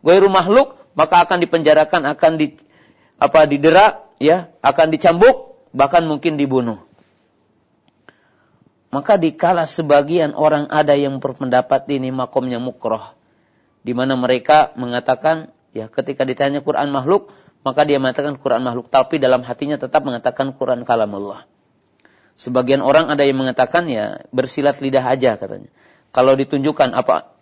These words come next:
Quran, maka mereka mengatakan Quran makhluk, yang dimaksud kertasnya itu, jilidnya, bukan apa, bukan Qurannya.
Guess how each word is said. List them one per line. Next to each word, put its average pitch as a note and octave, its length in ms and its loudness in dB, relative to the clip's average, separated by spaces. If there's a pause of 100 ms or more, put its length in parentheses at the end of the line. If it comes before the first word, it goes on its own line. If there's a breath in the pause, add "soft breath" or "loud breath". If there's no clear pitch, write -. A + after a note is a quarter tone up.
Quran, D#3 400 4 (160)
maka A#2 560 -4
mereka B2 240 -4
mengatakan D3 400 -2
Quran D3+ 240 0
makhluk, E3 480 2 (240 soft breath)
yang C3 160 -4
dimaksud C3+ 400 -6
kertasnya B2 560 -6
itu, - 160 -20 (460)
jilidnya, C#3 640 0 (400 soft breath)
bukan C#3+ 320 -2
apa, D#3 400 0 (320 soft breath)
bukan B2+ 380 -2
Qurannya. A#2 580 -6